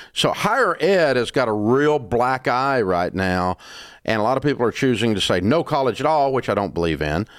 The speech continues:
or they're choosing to say no learning at all, no certifications at all. No, you gotta have post-high school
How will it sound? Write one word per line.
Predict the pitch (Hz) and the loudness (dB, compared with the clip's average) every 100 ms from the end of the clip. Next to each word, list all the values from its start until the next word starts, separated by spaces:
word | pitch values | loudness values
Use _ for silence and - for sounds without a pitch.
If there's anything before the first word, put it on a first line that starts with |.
| - - - | -20 -20 -4
or | 107 117 | -2 0
they're | 113 113 | 0 -2
choosing | - 135 110 104 | 0 -2 0 0
to | 101 | 0
say | - 110 107 104 | 2 2 2 2
no | 95 139 143 | 2 0 2
learning | 131 139 139 110 | 0 0 0 0
at | 90 | 0
all, | 85 85 | 0 0
no | 107 120 123 | 0 0 0
certifications | - - 135 104 - 135 135 113 | -2 0 0 -4 -2 -2 0 -2
at | 92 | 0
all. | 90 87 | 0 2
No, | 104 107 110 | 0 0 0
you | 131 | -2
gotta | 110 139 165 160 | 0 0 0 0
have | 135 127 - | 0 -2 -2
post-high | 135 143 123 - - - - 139 135 | 0 0 0 -8 -16 -20 -6 -2 -2
school | - - 127 120 | -2 0 2 2